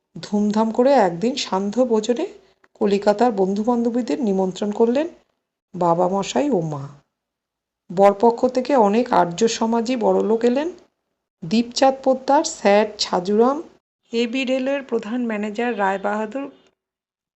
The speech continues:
প্রভৃতি। সেই সময় বীরাষ্টমীর দিনও সমুপস্থিত। ক্লাবের ছেলেরা আমার অনুপস্থিতিতে আমাদের বাড়িতেই পূর্ববৎ সব আয়োজন করেছে।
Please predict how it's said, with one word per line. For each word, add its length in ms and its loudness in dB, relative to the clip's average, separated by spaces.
প্রভৃতি। 640 -6
সেই 300 -2
সময় 340 -4
বীরাষ্টমীর 680 -4
দিনও 280 -4
সমুপস্থিত। 840 -8
ক্লাবের 460 -4
ছেলেরা 400 -4
আমার 260 -4
অনুপস্থিতিতে 840 -6
আমাদের 400 -4
বাড়িতেই 440 -4
পূর্ববৎ 560 0
সব 280 -2
আয়োজন 340 -2
করেছে। 460 -12